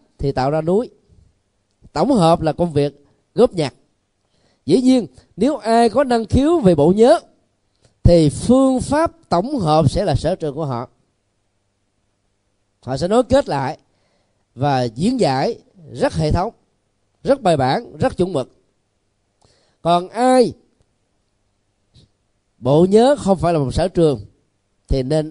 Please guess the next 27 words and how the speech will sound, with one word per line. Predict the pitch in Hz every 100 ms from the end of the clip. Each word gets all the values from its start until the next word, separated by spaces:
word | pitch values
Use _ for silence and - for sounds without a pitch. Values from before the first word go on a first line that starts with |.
| _
áp | 196 262 311
dụng | 165 147 135
phương | 139 - 160
pháp | - 185
phân | 156 135
tích. | 226 - _ _ _ _ _ _ _ _ _ _ _
Tại | 120 135
phương | - 233
pháp | 277
phân | 254 196
tích | 277 - _ _ _ -
thì |
ta | 139 180
không | 214
cần | 226 214 175 160 127 _
có | -
nhiều | 220
dữ | 160 226
liệu. | 170 135 160 - _ _ _ _ _ _ _ _ _ -
Dữ | 185
liệu | 190 170
ít | 285 - _
nhưng | 160 160 175
ta | 175
biết | 190 285
đào | 180 160 151
sâu, | - 220 240 226